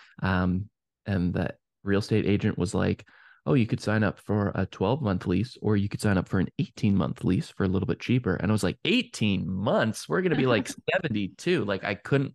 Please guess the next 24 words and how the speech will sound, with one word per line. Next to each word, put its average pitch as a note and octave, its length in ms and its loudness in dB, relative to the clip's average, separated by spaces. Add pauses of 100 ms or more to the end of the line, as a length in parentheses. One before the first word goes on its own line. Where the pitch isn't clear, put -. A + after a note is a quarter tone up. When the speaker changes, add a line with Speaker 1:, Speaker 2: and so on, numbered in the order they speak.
(100)
Speaker 2:
Yeah. G#2+ 120 0
Speaker 1:
comprehend G2 720 0 (440)
eighteen A2 540 2
months. G2 260 0
It - 140 -10
seemed A#2+ 360 2
like G2 280 0 (260)
forever A#2+ 1120 0 (140)
and A2 160 2
a G#2 40 4
year F2+ 600 2 (180)
away F#2+ 360 2
from F#2+ 260 -4
that - 220 -4 (480)
because B2 640 2 (280)
we G#2+ 140 4
had G#2+ 140 4
lived G#2+ 340 4
our F#2+ 160 0
lives G2 540 2
in F#2+ 160 0
four-month G#2 580 0
increments A2 580 0
with F#2+ 200 -2